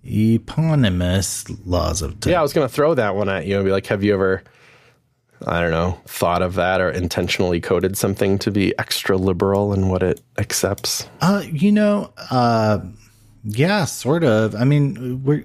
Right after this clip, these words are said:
Speaker 1: we're kind of dealing with that in Open U I, you know, like, like your,
Speaker 2: Hmm.
Speaker 1: your spicy sections kinda have to accept quite a bit
Speaker 2: Whatever.
Speaker 1: of junk, you know, and like,
Speaker 2: Yeah.
Speaker 1: or like,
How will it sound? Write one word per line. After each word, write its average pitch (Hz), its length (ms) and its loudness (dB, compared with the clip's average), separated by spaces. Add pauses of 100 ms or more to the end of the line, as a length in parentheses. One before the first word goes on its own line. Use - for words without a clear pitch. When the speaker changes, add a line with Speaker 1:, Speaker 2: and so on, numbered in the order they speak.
Speaker 1:
we're 127 320 -2
kind 202 280 2
of 147 340 0 (300)
dealing 127 340 4
with 107 160 0
that 110 360 2
in 98 540 0 (240)
Open 117 260 2
U 92 140 0
I, 92 540 0
you 101 200 0
know, 95 360 4
like, 92 400 0 (760)
like 101 300 0
your, 98 340 4
Speaker 2:
Hmm. 110 580 4 (360)
Speaker 1:
your 107 420 0
spicy 104 480 0
sections 156 760 0
kinda 147 440 0
have 104 320 0
to 110 140 4
accept - 520 -4 (320)
quite 104 220 2
a 104 60 4
bit 143 160 4
Speaker 2:
Whatever. 117 120 0
Speaker 1:
of 92 60 -2
junk, 101 440 -2
you 107 100 0
know, 113 160 4
and 110 140 2
like, 101 200 0
Speaker 2:
Yeah. 117 260 2
Speaker 1:
or 117 40 2
like, 98 480 -2